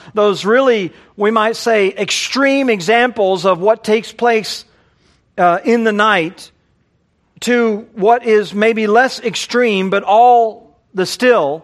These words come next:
uh, still, uh, still the same. It's associated with this world. Whether it is orgies and drunkenness or whether it is something as somewhat acceptable as quarreling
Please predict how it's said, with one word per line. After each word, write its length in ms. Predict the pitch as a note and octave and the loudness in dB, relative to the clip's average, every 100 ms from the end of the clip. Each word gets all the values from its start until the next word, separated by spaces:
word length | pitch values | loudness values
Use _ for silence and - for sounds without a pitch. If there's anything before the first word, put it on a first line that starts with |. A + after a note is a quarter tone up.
| - | -4
uh, 220 | F3+ F3 | -2 -2
still, 360 | E3 A#3 A3+ A3 | -2 0 0 -2
uh, 100 | G3 | -4
still 260 | - A#3+ | -2 0
the 100 | G#3+ | 0
same. 360 | E3+ A#3+ G#3 E3 - - | -2 -2 -2 -4 -12 -4
It's 180 | G3+ F#3 | -4 -2
associated 1040 | G#3 - - - C#4+ - A#3+ G3 F3 F3 F3 | -6 -4 -6 0 0 0 -4 -2 0 -2 -2
with 420 | E3+ G3 E3+ D3 | -2 0 0 -2
this 320 | E3 F3+ - | -4 -4 -6
world. 500 | E3 E3+ D3 G2 F#2+ _ _ _ _ _ _ _ _ _ _ _ | -4 -2 0 -4 -10 _ _ _ _ _ _ _ _ _ _ _
Whether 380 | - E3+ E3+ D#3+ | -6 -4 -2 -2
it 100 | D#3+ | -2
is 260 | D#3 C#3+ - | -2 -4 -6
orgies 520 | F3 G3 F3+ F#3+ E3+ | -2 -2 -2 -4 -6
and 220 | E3 D3+ C3+ | -8 -8 -4
drunkenness 580 | F3+ F#3+ F#3 F#3+ F#3+ | -6 -4 -6 -6 -6
or 60 | D#3 | -6
whether 360 | D3 D#3+ D#3+ D#3 | -4 -2 -2 -2
it 60 | |
is 300 | D3+ C3+ - _ _ _ _ | -4 -6 -12 _ _ _ _
something 540 | - F3+ F3+ F3+ D#3+ D3 | -8 -4 -4 -4 -6 -2
as 360 | C3+ B2+ - _ _ _ _ _ _ _ _ _ _ _ | -4 -4 -14 _ _ _ _ _ _ _ _ _ _ _
somewhat 560 | - G3+ G3 F3+ E3+ | -6 -4 -2 -2 -2
acceptable 760 | D3+ - G3 F#3 F3 C#3+ C#3 D3 | -6 -6 -4 -4 -4 -6 -4 -4
as 180 | C#3+ - | -8 -8
quarreling 760 | F3+ F3 D#3+ D3+ C#3+ D3 D3 | -4 -2 0 -4 -6 -10 -16